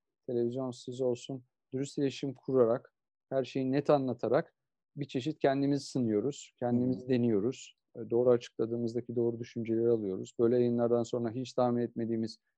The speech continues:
Speaker 1: e-mail veya sosyal medya yorumlarını alıyoruz. Bunları değerlendiriyoruz. Negatifse ekip değiştiriyoruz, ekip arkadaşımızı değiştiriyoruz, ürün değiştiriyoruz. Yeri geliyor benim sorumluluklarımı değiştiriyoruz.
Speaker 2: Hı hı.
Speaker 1: Hani bazı yerlerden çekilip bazı yere girmek gibi.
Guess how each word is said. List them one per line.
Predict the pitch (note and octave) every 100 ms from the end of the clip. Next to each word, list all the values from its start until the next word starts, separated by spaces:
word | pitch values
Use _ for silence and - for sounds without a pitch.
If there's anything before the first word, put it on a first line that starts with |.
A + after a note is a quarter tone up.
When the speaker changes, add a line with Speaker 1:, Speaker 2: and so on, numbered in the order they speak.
| _ C3+
Speaker 1:
e-mail | A#2+ A#2 A#2 A#2
veya | A2+ A2 A#2+
sosyal | A#2+ - A#2+
medya | A2+ A2+ A2+
yorumlarını | A2+ A2 A2 A2 A2+ G#2+ _ _ _ _ _ -
alıyoruz. | A2+ G2 G#2+ C3
Bunları | B2+ B2 C3+
değerlendiriyoruz. | C#3 C3+ C3 A2+ F#2+ F#2 A2 B2
Negatifse | B2 - B2+ A#2+ C#3+ C3+ - -
ekip | B2 - -
değiştiriyoruz, | C#3+ B2+ - A2 G#2 G#2 - B2
ekip | - -
arkadaşımızı | C3 C3 C3 - C3+ B2+
değiştiriyoruz, | B2 A2 - G2+ G2 -
ürün | A#2 A2 C3+
değiştiriyoruz. | D3 C#3+ - G#2+ G#2 - _ _ _ -
Yeri | A#2+ D3
geliyor | D3+ D3 D3+ C#3+ - B2+
benim | B2 C#3+
sorumluluklarımı | - C#3+ C3+ C#3 B2+ C#3 C#3+
değiştiriyoruz. | C#3 B2+ - G#2+ G2 F#2+ - - _
Speaker 2:
Hı | A#2+ A#2
hı. | A#2 _
Speaker 1:
Hani | A2+ G#2+ G2+ A#2 - -
bazı | A#2 A#2 A#2
yerlerden | A2+ A2 A2 A2 G#2
çekilip | A2+ - A2+ A2
bazı | G#2 G#2 G#2
yere | G2+
girmek | G#2 A2+ B2+ G3
gibi. | G#3+